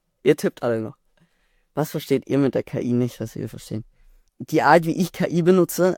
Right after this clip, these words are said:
ist, glaub ich, anders als eure Art. Ich hab, äh, ich hab kein, ich hab davor nichts anderes gemacht. Das heißt, ich hab kein,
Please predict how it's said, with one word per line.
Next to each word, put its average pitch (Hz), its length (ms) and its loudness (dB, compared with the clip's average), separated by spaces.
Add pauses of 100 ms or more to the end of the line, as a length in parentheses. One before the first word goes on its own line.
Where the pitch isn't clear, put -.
(140)
ist, - 220 -4
glaub 139 220 4
ich, - 160 -4
anders 147 280 4
als 135 140 2
eure 139 280 4
Art. 165 180 0
Ich - 160 -8
hab, 143 100 -4 (440)
äh, 123 340 2 (200)
ich - 140 -10
hab 123 120 2 (120)
kein, 127 300 2
ich - 80 -6
hab 135 100 2 (220)
davor 131 440 6
nichts 147 340 0
anderes 147 400 0
gemacht. 143 280 -4
Das - 160 -10
heißt, 139 240 -6
ich - 80 -6
hab 135 120 -2 (140)
kein, 123 460 2